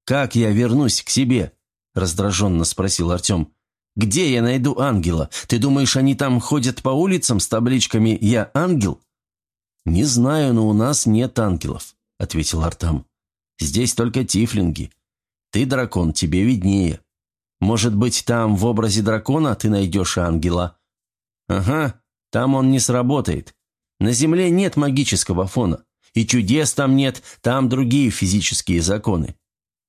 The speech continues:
Артам, надо думать. Допустим, я найду этих стражей в храме и прикончу их, затем найду трёх проклятых одержимых. Что дальше? Нужна чистая жертва. Самому, что ли, нырять в гиену огненную?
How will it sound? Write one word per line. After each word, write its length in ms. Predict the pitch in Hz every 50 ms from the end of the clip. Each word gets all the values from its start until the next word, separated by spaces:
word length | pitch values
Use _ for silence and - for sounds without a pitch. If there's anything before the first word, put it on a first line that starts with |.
| _ _ _
Артам, 520 | - 92 101 107 - 123 110 92 87 90 98
надо 280 | 110 123 123 117 120
думать. 500 | 113 110 107 90 85 73 - - - - _ _ _ _ _ _ _ _ _ _ -
Допустим, 580 | 90 87 117 117 - 202 190 - - 170 156
я 240 | 135 120 139 170 160
найду 480 | 147 143 143 139 131 123 143 127 113 - -
этих 420 | 104 98 - - 95 85 - -
стражей 580 | - - - - 110 110 104 92 - 98 92 82
в 40 |
храме 520 | - - - 120 135 143 135 113 95 87 85
и 40 | 82
прикончу 600 | - 98 104 - - 151 143 127 104 - 95 82
их, 240 | 71 - - - -
затем 420 | - 92 101 95 - 147 165 156 147
найду 300 | 143 139 127 143 160 117
трёх 380 | - 139 147 160 - - -
проклятых 580 | - - 151 143 - 135 135 131 - 139 117 -
одержимых. 760 | 135 117 135 143 135 131 131 139 101 78 67 - - - - _ _
Что 260 | _ - - - 78 82
дальше? 520 | 76 90 101 113 95 - - - - - _ _ _ _ _ _ _ _ _ _ _ _
Нужна 380 | 85 92 107 113 127 156 175 156
чистая 460 | - 170 160 147 - 170 156 151 139
жертва. 540 | 120 151 143 131 101 - - 73 - - - _ _ _ _ _ _ _ _ _ _ _ _ _ _ _ -
Самому, 600 | - - 98 98 104 104 101 107 117 139 143 117
что 260 | - - - 95 90
ли, 120 | 87 85
нырять 500 | 85 92 104 107 107 104 92 85 - -
в 160 | 82 78 76
гиену 500 | 82 117 123 120 120 120 107 95 92 82 -
огненную? 680 | - 113 113 95 78 87 82 82 78 69 62 - -